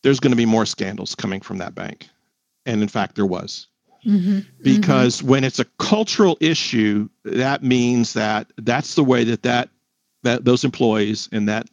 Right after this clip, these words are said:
Speaker 1: the leadership operates within that organization. And as long as that culture, uh, permeates, uh, the business,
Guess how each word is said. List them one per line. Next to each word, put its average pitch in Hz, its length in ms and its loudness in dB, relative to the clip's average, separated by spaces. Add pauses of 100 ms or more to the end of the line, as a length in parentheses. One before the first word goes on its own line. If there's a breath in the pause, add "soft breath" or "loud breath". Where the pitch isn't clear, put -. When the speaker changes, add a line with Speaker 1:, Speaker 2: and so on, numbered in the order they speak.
Speaker 1:
the 131 180 -8
leadership 107 420 -2
operates 101 520 -6
within - 240 -6
that 95 240 -6
organization. 98 640 -6 (400 loud breath)
And 117 120 2
as 107 140 0
long 156 320 4
as 156 120 4
that 135 260 -2
culture, 127 520 0 (460 loud breath)
uh, 110 400 2
permeates, 110 800 0 (120)
uh, 104 260 0
the 101 100 -2
business, 104 580 -2